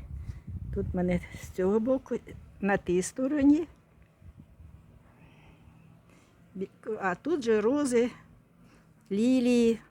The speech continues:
і вже півони пересадила. Це доріжка з вігелами. Ось така. Манюнька знайшла її, вона недавно вона була, зараз тільки ось знайшла одненьку, може бути, іще буде.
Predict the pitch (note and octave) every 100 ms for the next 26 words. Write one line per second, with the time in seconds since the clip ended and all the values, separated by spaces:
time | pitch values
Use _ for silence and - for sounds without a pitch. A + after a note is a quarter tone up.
0 | _ _ _ _ _ _ _ _ _ -
1 | C4 C4+ G3+ A#3+ A3+ E3+ D#3 D3 D3+ D#3+
2 | D3+ D3+ - D3 C#3+ C#3+ D#3 - - -
3 | - - - - - _ - - - _
4 | _ _ _ _ - - A#3 D4 E3+ F3+
5 | G#3+ - F#3+ F3+ - F#3 F3 F3+ F3+ D#3
6 | D3+ F3+ F#3+ F#3 - D4+ - E3 - D#3+
7 | E3 G#3+ _ - - - _ _ _ -
8 | - A3 G3+ G3+ A3 G#3 G#3+ G#3 G#3+ -
9 | G#3 G#3 G3+ G#3 G3+ G3+ G3 G3 F#3 F#3
10 | E3+ E3+ F#3+ G3+ G3 A3 G#3+ A3 F#3 F3
11 | F3 - F3+ G3 F#3 - F3+ - G3 F3+
12 | E3 E3 E3 - F#3+ F3+ F3+ E3 F3 -
13 | F3 - D#3+ D#3+ E3+ F3 B3+